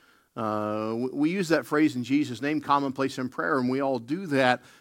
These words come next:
but we often don't realize the implication of praying in Jesus' name. Bible Christians, by the way, if you look at prayers in the New Testament, you'll never see anyone, any recorded prayer that says "in Jesus' name."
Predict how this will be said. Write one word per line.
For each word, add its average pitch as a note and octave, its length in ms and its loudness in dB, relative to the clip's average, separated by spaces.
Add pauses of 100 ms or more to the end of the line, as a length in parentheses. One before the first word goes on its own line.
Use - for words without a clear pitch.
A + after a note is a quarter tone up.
(160)
but C3+ 160 2
we C#3+ 160 2
often F3 440 0
don't C#3 240 -2
realize B2 720 0
the A#2 120 -6
implication B2 760 -6
of G2+ 100 -12
praying A#2 380 -6
in G2 140 -12
Jesus' G2+ 560 -12
name. - 220 -14 (1700)
Bible C#3+ 420 6
Christians, C3 540 -4
by A#2 180 2
the A#2 60 -2
way, A#2 100 0
if G#2+ 80 -8
you B2 80 -2
look B2+ 180 -4
at C3 120 -8
prayers B2+ 420 0
in A2+ 100 -6
the A2 60 -6
New A2+ 160 -6
Testament, D3+ 540 -6 (720)
you'll A#2+ 160 -2
never B2 260 0
see B2+ 260 -4
anyone, A#2 520 -4 (880)
any C3+ 200 0
recorded C3 560 -4
prayer C#3+ 300 -2
that G#2 160 -10
says A#2 300 -6
"in A2+ 180 -10
Jesus' G#2+ 480 -10
name." C#3 240 -8